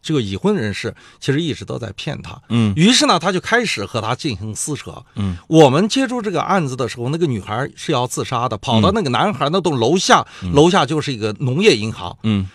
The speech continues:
Speaker 1: 我们包括来了六个公安，根本就拦不住。看到公安来了以后的话，那个男孩老不来，他就一头往那个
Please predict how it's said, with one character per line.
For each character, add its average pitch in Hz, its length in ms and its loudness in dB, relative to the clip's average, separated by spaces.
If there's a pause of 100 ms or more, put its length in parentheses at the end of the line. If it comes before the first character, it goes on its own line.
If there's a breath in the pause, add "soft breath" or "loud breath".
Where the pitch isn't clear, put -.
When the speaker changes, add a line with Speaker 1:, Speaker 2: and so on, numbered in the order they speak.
Speaker 1:
我 190 260 10
们 226 280 2 (240)
包 180 160 6
括 160 400 2
来 123 160 2
了 190 120 2
六 240 160 0
个 131 120 0
公 156 280 -4
安， 156 240 -4
根 302 240 0
本 247 140 0
就 156 120 -2
拦 101 240 -2
不 139 120 -8
住。 143 300 -8
看 113 180 2
到 175 100 4
公 226 200 -4
安 220 100 2
来 127 160 -2
了 190 100 0
以 104 160 -6
后 175 220 -4
的 101 60 -8
话， 113 160 -4 (420 loud breath)
那 226 200 4
个 147 80 2
男 135 160 2
孩 196 100 4
老 147 220 2
不 170 200 -2
来， 101 200 0
他 110 140 -10
就 95 140 -10
一 185 240 4
头 139 360 -2
往 101 240 0
那 131 200 -4
个 104 120 -8